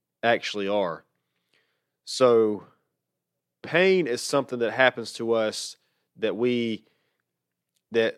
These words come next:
that, that hurts us in some kind of way, some sort of negativity, whether it's a betrayal or, um, physical or emotional pain, mental pain, whether it's someone else's fault, our fault.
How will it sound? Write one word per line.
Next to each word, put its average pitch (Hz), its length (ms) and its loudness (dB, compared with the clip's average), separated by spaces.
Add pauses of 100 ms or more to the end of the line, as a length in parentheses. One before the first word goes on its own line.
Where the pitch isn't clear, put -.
(100)
that, 107 320 0 (640)
that 110 160 -2
hurts - 420 0
us 120 160 2
in 117 80 -8
some 113 240 -6
kind 113 160 -4
of 107 60 -4
way, 104 160 0
some 127 200 -10
sort 123 220 0
of 101 80 -2
negativity, 104 640 -6
whether 107 280 -2
it's 107 160 -4
a 101 100 -4
betrayal 131 800 2 (320)
or, 98 540 -4 (240)
um, 92 500 -4 (120)
physical 131 440 0
or 120 160 4
emotional 117 460 0
pain, 117 520 -2 (260)
mental 120 280 0
pain, 113 480 -2 (460)
whether 110 280 4
it's - 260 -2 (120)
someone 110 320 -4
else's 110 300 -2
fault, 113 340 4
our 110 240 2
fault. 110 340 0